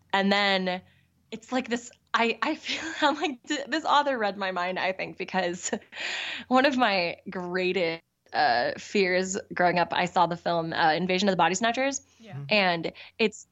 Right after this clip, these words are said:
Speaker 1: it's actually, I, I think as a kid, I, like, took it in a, I took, I took, I interpreted that film, I think, a little differently than it was meant, because I didn't realize they were being replaced by pod people. I thought that they were literally having something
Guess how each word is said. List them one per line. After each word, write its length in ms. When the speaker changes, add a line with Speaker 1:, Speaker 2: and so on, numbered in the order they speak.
Speaker 1:
it's 180
actually, 640
I, 300
I 120
think 220
as 80
a 60
kid, 240
I, 80
like, 160
took 200
it 100
in 120
a, 120
I 60
took, 340
I 80
took, 300
I 140
interpreted 520
that 220
film, 240
I 60
think, 180
a 60
little 180
differently 500
than 160
it 140
was 180
meant, 280
because 280
I 120
didn't 160
realize 260
they 80
were 80
being 160
replaced 320
by 100
pod 260
people. 260
I 100
thought 220
that 160
they 160
were 260
literally 880
having 380
something 520